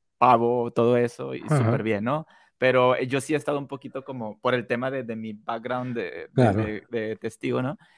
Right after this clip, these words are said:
Speaker 1: Eh, pues sí tengo esa, esa distinción en cuanto a, a eso, ¿no? Yo por mi parte incluso a veces como que se m-,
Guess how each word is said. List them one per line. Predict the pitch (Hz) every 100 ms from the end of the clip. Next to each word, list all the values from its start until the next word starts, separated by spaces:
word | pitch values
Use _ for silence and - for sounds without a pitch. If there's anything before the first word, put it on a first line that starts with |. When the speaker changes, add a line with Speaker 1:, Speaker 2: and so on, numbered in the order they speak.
| _
Speaker 1:
Eh, | - 113 113 110 -
pues | 123 113
sí | 123
tengo | - 120 120
esa, | 117 - 117 104 101 -
esa | 113 117
distinción | 113 - - 113 107 - 123 123 135
en | 107 110 107 107
cuanto | 107 107 110
a, | 110 -
a | 104 104
eso, | - 107
¿no? | 123
Yo | 123
por | - 135
mi | 123
parte | 123 120 127
incluso | 120 117 120
a |
veces | 117 117 120 -
como | 113 110
que | 104
se | 113
m-, | 110